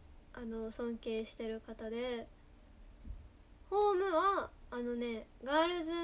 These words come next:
アワードさん、そう、皆さんが一緒に頑張ってくださって、立たせていただいたガールズアワードさんの時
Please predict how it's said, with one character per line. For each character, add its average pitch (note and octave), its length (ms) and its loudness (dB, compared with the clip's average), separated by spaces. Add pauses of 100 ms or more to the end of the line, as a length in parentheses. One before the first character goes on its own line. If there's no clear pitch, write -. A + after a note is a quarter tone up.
(140)
ア D#4+ 100 2
ワ D#4+ 140 4
ー B3 40 0
ド A3+ 100 -4
さ A3 180 -8
ん、 A3+ 80 -4
そ D4+ 120 4
う、 C4+ 40 2
皆 C4+ 260 0
さ C#4 200 -2
ん B3 120 -4
が C#4+ 280 0 (420)
一 B3+ 80 -8
緒 C4+ 140 0
に C4 120 -4
頑 C4+ 180 -2
張 C#4 80 -2
っ C4+ 40 -6
て C4+ 100 -8
く A#3+ 100 -8
だ A#3+ 120 -4
さ B3+ 100 -10
っ A#3+ 40 -8
て、 D4+ 480 0 (480)
立 B3 120 -10
た B3+ 140 -4
せ - 120 -10
て A3+ 120 -4
い A3+ 60 -4
た A#3+ 120 -10
だ B3 140 -8
い B3 60 -8
た B3 180 -6
ガ B3+ 140 -4
ー B3 40 -4
ル B3 120 -6
ズ B3+ 100 -6
ア B3+ 120 -2
ワ A#3+ 200 -4
ー A3+ 40 -6
ド A3+ 120 -8
さ B3 140 -10
ん B3 160 -10
の A#3 80 -10
時 A#3+ 440 -10